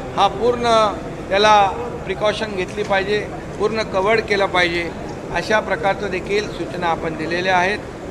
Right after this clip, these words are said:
मला वाटतं यामध्ये मोठ्या प्रमाणावर रेन वॉटर हार्वेस्टिंग याचे स्पॉट आयडेंटिफाय केले पाहिजे. त्यासाठी रिचार्जिंगची सिस्टीम जी आहे, पावसाचं आलेलं पाणी पूर्णपणे जमिनीमध्ये मुरलं पाहिजे,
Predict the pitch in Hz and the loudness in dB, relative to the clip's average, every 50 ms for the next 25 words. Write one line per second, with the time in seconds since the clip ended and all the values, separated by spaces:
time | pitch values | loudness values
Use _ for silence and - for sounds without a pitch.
0 | - - - - 160 170 196 208 208 208 - - - 220 214 214 208 208 190 175 | -10 -10 -6 -2 0 4 6 6 6 6 4 2 0 2 4 4 2 2 2 2
1 | 175 185 190 196 196 185 214 214 220 214 - - - - - - - - 156 160 | 2 2 2 0 0 2 2 2 0 0 -2 -6 -10 -10 -10 -10 -10 -6 -4 -4
2 | 170 160 214 214 214 208 190 185 190 190 190 190 196 196 202 208 214 214 208 190 | 0 2 2 2 2 2 0 0 2 2 0 2 2 4 4 6 6 4 4 2
3 | - - - - - - - - - - - - 165 170 202 214 214 208 196 196 | -6 -10 -12 -12 -12 -12 -12 -12 -12 -10 -8 -4 0 2 4 4 4 4 2 2
4 | 196 196 214 214 180 147 151 165 190 208 208 185 - - 185 170 135 120 - - | 2 2 0 -2 -2 -2 -2 -2 0 0 -2 -2 -4 -4 -6 -6 -6 -6 -8 -10
5 | - - - - - - - 156 160 175 180 175 233 233 208 - - - - 214 | -10 -10 -10 -10 -10 -8 -6 -2 0 0 2 4 2 2 2 0 -4 -2 -2 0
6 | 214 202 190 185 185 202 202 202 214 208 175 190 202 202 190 196 185 185 180 170 | 2 2 2 2 2 0 -4 -4 -4 -4 0 0 0 0 0 -2 -2 -2 -2 0
7 | 170 170 160 165 190 208 208 - - - - - - - - 170 185 190 - 202 | 0 0 0 0 -2 -4 -6 -8 -10 -12 -12 -12 -12 -6 -2 0 0 0 0 -2
8 | 185 196 190 170 180 170 - 214 214 220 214 208 226 226 220 - 214 190 - - | -2 0 -2 -2 -2 -2 2 4 4 4 4 2 -2 -6 -6 -6 -6 -8 -8 -8
9 | 175 156 - 220 220 220 214 208 196 160 123 - - - - - - - - - | -10 -10 -10 -8 -8 -6 -2 0 0 0 0 -2 -6 -10 -12 -12 -12 -12 -8 -2
10 | 151 165 175 175 170 202 214 220 - 214 196 185 190 196 202 202 180 170 185 190 | 0 2 2 2 2 2 0 0 2 2 2 2 2 2 0 0 0 0 0 -2
11 | 196 196 - 196 202 214 214 214 - 202 202 202 202 180 175 180 196 202 208 240 | -2 -2 -4 -4 -6 -4 -4 -6 -4 -4 -4 -4 -2 -2 -2 -2 -2 -2 -2 -2
12 | 240 233 214 - - 185 175 185 190 - 180 175 165 147 151 | 0 0 0 0 0 -2 -2 -2 -2 0 0 -2 -2 -2 -4